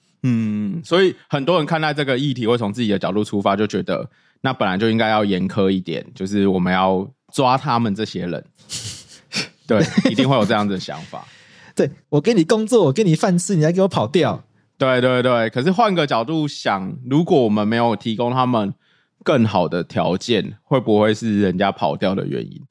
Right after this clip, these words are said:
Speaker 2: 这个真的要请大家思考欸，因为我们在，我们在之前节目里面，我们外籍移工的节目其实也做两三集以上，大家可以有兴趣的话可以去参考。就是之前有，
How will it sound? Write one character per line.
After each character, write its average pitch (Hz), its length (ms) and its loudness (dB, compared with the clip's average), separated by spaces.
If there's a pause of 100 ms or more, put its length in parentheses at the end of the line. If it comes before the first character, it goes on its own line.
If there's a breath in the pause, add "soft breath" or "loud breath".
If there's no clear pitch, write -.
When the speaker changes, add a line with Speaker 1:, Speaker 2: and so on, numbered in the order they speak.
(120)
Speaker 2:
这 262 80 2
个 240 80 4
真 226 100 2
的 220 80 4
要 208 80 6
请 156 160 0
大 160 100 0
家 170 100 2
思 156 180 0
考 101 200 0
欸， 95 120 2
因 151 100 4
为 170 60 4
我 139 80 2
们 120 100 2
在， 143 320 4 (140)
我 143 100 0
们 143 100 6
在 214 120 6
之 208 100 -2
前 156 200 2
节 151 120 2
目 160 180 4
里 123 100 2
面， 139 180 4 (180)
我 117 120 -6
们 127 80 -2
外 165 120 4
籍 135 200 2
移 - 20 4
工 139 140 4
的 135 60 4
节 123 120 0
目 131 140 2
其 120 100 -4
实 127 80 0
也 123 80 4
做 120 160 4
两 95 140 2
三 113 140 2
集 98 200 -2
以 90 60 -6
上， 107 180 0
大 110 80 2
家 110 100 2
可 110 120 0
以 95 160 0 (360 soft breath)
有 107 120 -4
兴 180 120 2
趣 196 100 4
的 190 40 6
话 180 80 4
可 180 80 2
以 156 40 6
去 151 60 4
参 143 200 0
考。 101 180 2
就 131 120 -2
是 131 100 2
之 143 120 -4
前 123 240 4
有， 117 100 4